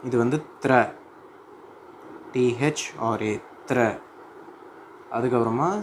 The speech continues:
ஸ்ர. அது எப்படி எழுதணும்னா, எஸ் போட்டுக்கிட்டு ஒரு hyph, ஒரு vertical line, அப்புறம் மேல வந்து ஒரு joint.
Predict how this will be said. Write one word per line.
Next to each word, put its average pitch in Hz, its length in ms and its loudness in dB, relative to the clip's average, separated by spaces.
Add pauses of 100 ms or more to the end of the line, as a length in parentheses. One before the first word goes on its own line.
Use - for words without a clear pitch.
ஸ்ர. 135 760 2
அது 120 200 -2
எப்படி 123 220 0
எழுதணும்னா, 110 500 -2 (540)
எஸ் 120 360 -6
போட்டுக்கிட்டு 117 520 -2 (580)
ஒரு 110 140 -4
hyph, 110 600 -4
ஒரு 107 460 -2 (480)
vertical 120 300 0
line, 147 280 0 (100)
அப்புறம் 127 280 -4
மேல 110 240 0
வந்து 117 220 -2
ஒரு 113 420 -2 (280)
joint. 104 320 -6